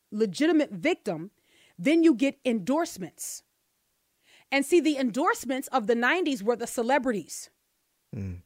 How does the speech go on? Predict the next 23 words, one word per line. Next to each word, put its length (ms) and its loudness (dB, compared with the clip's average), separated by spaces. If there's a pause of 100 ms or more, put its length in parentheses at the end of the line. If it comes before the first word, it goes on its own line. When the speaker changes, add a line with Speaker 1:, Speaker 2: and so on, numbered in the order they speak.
Speaker 1:
"This 240 -4
is 160 -2
my 240 2
friend. 500 -2 (1120)
So-and-so 720 0
is 180 -6
gay." 320 -6 (1500)
And 120 0
so 100 2
what 240 6
did 120 2
that 200 4
say? 360 -4 (360)
Well, 400 0 (180)
Mattson 380 0
and 120 -4
Kirk 280 2 (460)
posited 420 2
that 200 4
what 200 2
that 240 6
would 160 -2
communicate 640 0